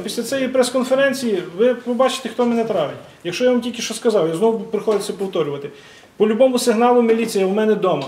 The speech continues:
міліція не виходить з-під паркана, міліція перевіряє будинок,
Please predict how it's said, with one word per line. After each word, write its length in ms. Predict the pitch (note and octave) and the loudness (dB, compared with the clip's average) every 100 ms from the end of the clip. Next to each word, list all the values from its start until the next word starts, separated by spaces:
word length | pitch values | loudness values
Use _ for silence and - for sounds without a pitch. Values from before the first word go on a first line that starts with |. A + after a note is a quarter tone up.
| - | -8
міліція 360 | D#3+ A3 A3+ A3+ | -6 -4 0 2
не 80 | A3+ | 2
виходить 280 | A3+ A3 | 4 4
з-під 240 | A3 G#3+ G#3+ | 2 -4 -4
паркана, 400 | G3+ G#3 E3+ C#3+ - - - | -4 -2 -4 -6 -16 -20 -8
міліція 360 | E3 A3+ A3+ | -4 0 2
перевіряє 540 | A3 A3 A3+ A3+ A3+ G#3+ | 2 2 4 4 6 4
будинок, 380 | G#3 G3+ D3 | 4 0 0